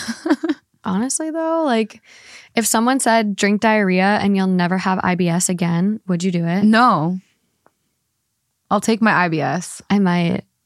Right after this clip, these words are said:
Speaker 1: Would
Speaker 2: There's
Speaker 1: I
Speaker 2: fecal transplants. I think I would do the fecal transplant.
Speaker 1: Yeah, but drinking it?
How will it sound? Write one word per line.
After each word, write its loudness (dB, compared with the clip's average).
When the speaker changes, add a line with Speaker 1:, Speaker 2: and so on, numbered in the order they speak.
Speaker 1:
Would 6
Speaker 2:
There's 4
Speaker 1:
I -16
Speaker 2:
fecal 0
transplants. 0
I 2
think -2
I 2
would 0
do 0
the -2
fecal -2
transplant. -2
Speaker 1:
Yeah, 4
but 0
drinking 0
it? 0